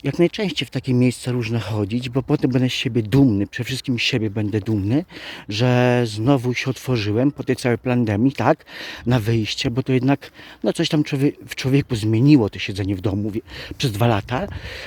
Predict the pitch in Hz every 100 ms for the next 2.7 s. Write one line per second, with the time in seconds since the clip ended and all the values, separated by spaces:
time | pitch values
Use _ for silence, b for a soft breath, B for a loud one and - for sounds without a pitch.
0 | B 113 113 123 127 131 131 127 131 131
1 | 127 - 127 120 131 127 - - - -
2 | - - 214 - - 80